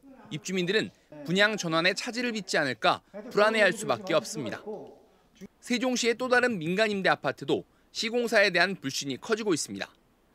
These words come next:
오 년 계약 기간의 절반이 된 지난해, 시공사 측은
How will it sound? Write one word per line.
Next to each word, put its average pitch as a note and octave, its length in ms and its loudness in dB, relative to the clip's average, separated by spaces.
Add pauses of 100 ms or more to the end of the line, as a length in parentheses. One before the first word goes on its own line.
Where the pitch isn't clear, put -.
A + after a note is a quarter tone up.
(360)
오 F#3 160 4
년 A#3 240 4
계약 E3+ 320 2
기간의 D#3+ 340 2
절반이 D#3+ 460 -2
된 E3+ 160 -2
지난해, C#3+ 400 -4 (420)
시공사 G#3 420 -2
측은 F3 340 0